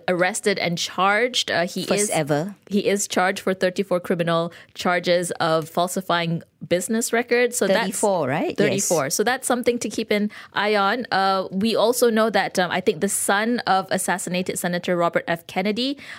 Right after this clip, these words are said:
Speaker 1: um, has thrown his hat into the ring. He's going to, uh, try and, uh, win the Democratic, is it the Democratic,
Speaker 2: Yes.
Speaker 1: uh, ticket from Joe Biden?
Speaker 2: But he's seen as an outlier.
Speaker 1: He is an anti-vaxxer, from what I have
Speaker 2: Yes.
Speaker 1: heard.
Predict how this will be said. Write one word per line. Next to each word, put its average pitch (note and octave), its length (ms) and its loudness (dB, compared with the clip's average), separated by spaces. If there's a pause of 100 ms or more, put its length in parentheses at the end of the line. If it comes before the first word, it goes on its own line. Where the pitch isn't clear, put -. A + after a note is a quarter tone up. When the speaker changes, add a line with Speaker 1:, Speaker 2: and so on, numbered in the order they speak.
Speaker 1:
um, F3+ 240 -2
has G3+ 360 -2
thrown A#3+ 260 2
his A3 180 2 (160)
hat A#3+ 240 -2
into A#3 360 0
the F#3+ 140 2
ring. G3+ 400 -2
He's F#3+ 280 -4
going G3 340 0
to, F#3+ 160 0 (240)
uh, E3+ 100 0
try F#3+ 480 0
and, E3+ 440 -2
uh, C#3+ 340 0
win F#3 440 0
the E3 360 -4 (240)
Democratic, G#3+ 960 -2
is G#3 140 0
it - 140 0
the G3 60 -2
Democratic, G#3 720 0
Speaker 2:
Yes. - 80 -2
Speaker 1:
uh, - 80 2
ticket A3+ 400 0
from G3+ 380 0
Joe G3+ 200 0
Biden? G#3 460 0 (100)
Speaker 2:
But A#3 120 2
he's A#3 140 0
seen B3+ 200 0
as G#3 140 -2
an - 100 -2
outlier. B2+ 460 -4 (120)
Speaker 1:
He A3 220 -2
is G#3+ 120 0
an G#3 120 -4
anti-vaxxer, E3 720 -4
from D3+ 180 -4
what D#3 160 -4
I C#3 80 0
have C#3 220 -2
Speaker 2:
Yes. - 40 -12
Speaker 1:
heard. A2+ 240 -4